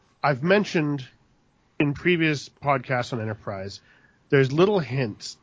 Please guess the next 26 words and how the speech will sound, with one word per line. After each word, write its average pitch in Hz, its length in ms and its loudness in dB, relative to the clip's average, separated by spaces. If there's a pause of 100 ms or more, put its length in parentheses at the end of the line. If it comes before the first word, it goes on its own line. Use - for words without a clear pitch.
all 123 180 -2
the 170 80 -2
way 170 140 4
through 160 180 -2
the 151 120 -2
series 117 540 2
that 117 260 -10
these 180 480 2
aren't 160 400 2
the 139 80 0
Vulcans 123 960 0 (560)
that 117 200 2
we've 110 200 2
had 110 340 2
before. - 760 -6 (640)
And 95 560 0 (680)
there's 127 180 6
also 165 260 6
been 143 240 6
hints 135 440 0
that, 120 200 -4
like, 107 380 -4 (2250)
there's, 131 300 4
that 143 180 -2
there's 127 160 -2
some 113 160 -6